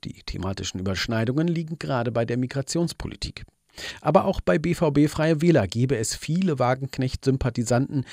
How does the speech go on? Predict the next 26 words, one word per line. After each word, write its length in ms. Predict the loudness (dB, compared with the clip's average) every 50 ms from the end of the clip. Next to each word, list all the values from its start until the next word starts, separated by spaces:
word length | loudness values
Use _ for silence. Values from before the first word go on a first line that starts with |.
| -14 -18 -10
sagte 380 | -8 -6 -6 -6 -6 -10 -8
zuletzt 460 | -4 -2 -2 0 -2 -2 -4 -8 -10
Fraktionschef 720 | -8 -6 -6 -6 -4 -2 0 0 0 0 0 -2 -2 -2
Peter 320 | -2 -4 -2 0 0 2 4
Wieder. 300 | 4 4 4 2 0 -2 -8 _ _ -18 -16 -16 -16 -12 -10
Doch 140 | -8 -8 -2
seine 320 | 0 2 2 2 2 2
Partei 500 | 2 2 2 2 0 0 2 2 2 4
würde 200 | 4 2 2 2
für 200 | 0 0 0 -2
konkrete 560 | 0 0 -2 -4 -4 -2 -2 -2 -2 -4 -4
Problemlagen 840 | -6 -4 -4 -2 0 2 4 4 4 4 4 4 4 4 2 2 0 -2
in 120 | -4 -4
Brandenburg 460 | -2 -2 -2 -2 -2 -2 -2 -2 0
gewählt, 340 | 0 2 6 6 6 6 6 2 -4 -18 -18 -18 -10
wie 160 | -6 -4 -4 -4
etwa 240 | -4 -4 -4 -4
die 140 | -2 -2 -2 0
Sicherung 400 | 0 0 0 0 0 -2 -4 -4
der 120 | -4 -4
medizinischen 600 | -4 -4 -6 -6 -6 -2 0 0 0 0 -2 -4
Versorgung 560 | -2 0 0 0 2 0 0 0 0 -2 -2
auf 160 | -4 -6 -6
dem 220 | -4 -2 0 2 2
Land. 420 | 2 0 -2 -6 -10 -10 -10 -8 -6
Das 220 | -6 -6 -6 -8